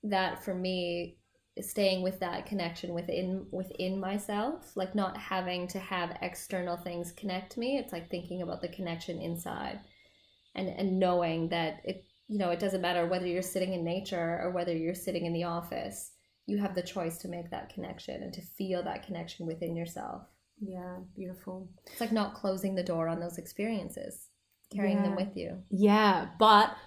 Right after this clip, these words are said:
Speaker 2: noticing your internal state while
Speaker 1: Mm.
Speaker 2: you are moving through
Speaker 1: Yes,
Speaker 2: these things.
Speaker 1: exactly.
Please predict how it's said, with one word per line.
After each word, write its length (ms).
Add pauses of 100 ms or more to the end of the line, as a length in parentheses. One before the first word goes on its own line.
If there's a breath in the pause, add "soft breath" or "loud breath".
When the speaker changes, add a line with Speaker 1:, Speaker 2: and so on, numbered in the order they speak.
Speaker 2:
noticing 480
your 120
internal 600
state 640
while 360
Speaker 1:
Mm. 60
Speaker 2:
you 140
are 60
moving 340
through 200
Speaker 1:
Yes, 320
Speaker 2:
these 100
things. 120
Speaker 1:
exactly. 460